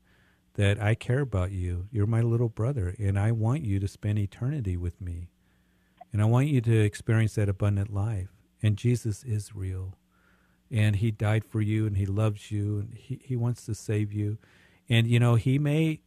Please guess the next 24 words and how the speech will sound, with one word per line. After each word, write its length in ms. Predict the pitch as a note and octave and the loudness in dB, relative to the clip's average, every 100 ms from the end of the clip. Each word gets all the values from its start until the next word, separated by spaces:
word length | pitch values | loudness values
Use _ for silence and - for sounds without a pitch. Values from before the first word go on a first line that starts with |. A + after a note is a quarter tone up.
| _ - | _ 0
come 200 | C3+ B2 | 0 4
back 340 | C3 C3+ A#2+ - | 4 4 2 -2
with 160 | B2 A#2 | -2 0
the 80 | |
full 240 | G2+ A2+ G#2+ | 0 0 0
force. 380 | - C3+ G2+ - | 2 2 2 0
But, 220 | A2 A2 | -2 -2
you 120 | B2+ C3+ | -2 0
know, 160 | D3 | 2
Ryan, 320 | C#3+ C#3 C#3 | 2 0 0
one 140 | C3 E3 | 0 0
of 80 | F3+ | 0
the 100 | G#2 | -2
things 320 | - G2+ G2+ | 0 -2 0
that 100 | G#2 | 0
I 140 | G2+ G2 | 0 0
found 360 | - F#2+ F#2+ | 0 0 2
out, 320 | G2 F#2+ F#2 - - - _ - | 2 0 -2 -6 -20 -20 _ -2
when 120 | G2+ | 0
people 260 | B2+ B2 B2 | 2 2 2
get 200 | G#2 G#2 G2+ F#2+ | 0 -2 -8 -4
real, 520 | G#2+ B2+ C#3+ D3 C#3 C3 | 0 2 2 2 -2 -4
real 540 | G#2 A2 A#2 A2+ G#2 - - | 0 4 4 4 2 -2 -4
defensive, 1040 | G2 - G#2 G#2 - F#2 F2 F2 F#2 | -2 0 0 0 -2 -2 -2 -6 -12